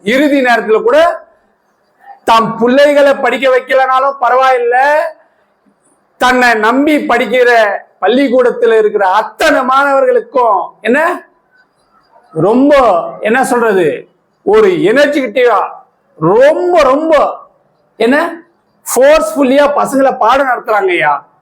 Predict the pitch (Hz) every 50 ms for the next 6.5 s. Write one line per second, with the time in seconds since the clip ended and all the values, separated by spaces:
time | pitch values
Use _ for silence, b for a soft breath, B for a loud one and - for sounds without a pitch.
0 | _ _ _ _ _ _ - 240 254 240 208 - 254 277 311 320 302 285 247 208
1 | - - - 254 262 247 208 - - - - - 180 202 247 262 254 233 220 220
2 | 240 220 208 226 240 233 226 220 - - 214 214 202 196 208 214 208 208 196 190
3 | 202 190 180 185 185 202 220 240 240 240 - - 254 262 254 254 - - 302 320
4 | 302 254 196 151 - - - _ _ _ _ _ _ _ _ _ _ _ _ _
5 | _ _ _ _ - - 208 220 208 196 196 208 - 127 180 208 247 302 240 302
6 | 302 302 302 294 269 247 233 214 190 165